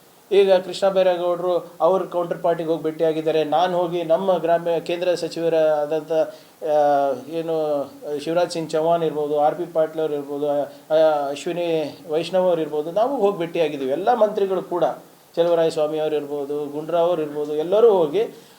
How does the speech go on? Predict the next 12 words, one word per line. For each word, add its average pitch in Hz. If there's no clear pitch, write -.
ಅವ್ರವ್ರ 190
ಮಂತ್ರಿಗಳಿಗೂ 196
ಭೇಟಿಯಾಗಿ 185
ಮನವರಿಕೆ 180
ಮಾಡಿಕೊಟ್ಟಿದ್ದೀವಿ. 143
ಅದಾದಮೇಲೆ 202
ಮುಖ್ಯಮಂತ್ರಿಗಳು 180
ಕೂಡ 170
ಪ್ರಧಾನಮಂತ್ರಿಗೂ 170
ಭೇಟಿಯಾಗಿದ್ದಾರೆ, 151
ಉಪಮುಖ್ಯಮಂತ್ರಿಗಳು 170
ಭೇಟಿಯಾಗಿದ್ದಾರೆ. 143